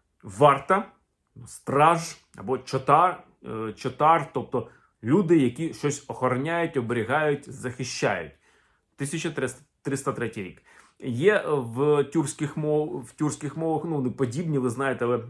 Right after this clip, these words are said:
кримськотатарське, турецьке слово «козак» означає «вільна, незалежна людина». В контексті не просто, от, знаєте, е, вільна, незалежна, так? Ну, зрозуміло, що тут, от, в контексті середньовіччя це до-, достатньо таке слово, про яке треба подумати.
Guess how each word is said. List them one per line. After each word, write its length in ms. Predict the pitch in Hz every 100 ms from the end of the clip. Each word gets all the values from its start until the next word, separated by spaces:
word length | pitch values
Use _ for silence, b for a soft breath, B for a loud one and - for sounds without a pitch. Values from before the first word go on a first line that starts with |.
| - 107
кримськотатарське, 760 | 143 131 135 127 147 143 -
турецьке 460 | 123 139 156 - 120
слово 220 | 139 127
«козак» 460 | 123 117 139 147 131
означає 380 | 113 117 135 113
«вільна, 420 | 98 156 175 147
незалежна 560 | 135 110 135 135 135
людина». 480 | 131 120 139 123 143 208 b b b b _
В 40 |
контексті 760 | 151 - 185 170 - 165 156 B B B -
не 120 | 127
просто, 360 | 160 175 151
от, 60 | 113
знаєте, 300 | 131 143 127
е, 80 | 113 - - 110 107
вільна, 380 | 101 127 139 127
незалежна, 600 | 123 123 131 113 98 95
так? 260 | - 120 120
Ну, 140 | 120
зрозуміло, 480 | - 120 120 127 110
що 140 | -
тут, 140 | 117 101 - - -
от, 320 | 135 120 -
в 40 |
контексті 400 | - 120 135 120
середньовіччя 500 | 120 127 127 160 -
це 120 | 120 120
до-, 120 | 117
достатньо 580 | 123 120 147 135 131 110 B B B
таке 240 | 120 135
слово, 340 | 123 165 175 -
про 100 | 123
яке 160 | 135
треба 180 | 139 139
подумати. 540 | 139 139 127 101 104